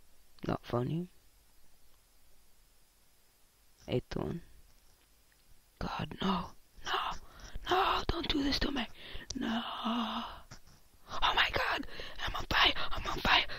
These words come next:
God. Yeah. It's like, whoa, that's huge, girl.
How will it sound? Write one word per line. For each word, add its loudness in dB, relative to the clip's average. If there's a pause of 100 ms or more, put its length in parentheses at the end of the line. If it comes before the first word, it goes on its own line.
(140)
God. -6 (680)
Yeah. 4 (2000)
It's 0
like, -2
whoa, 8 (460)
that's 0
huge, 2
girl. 2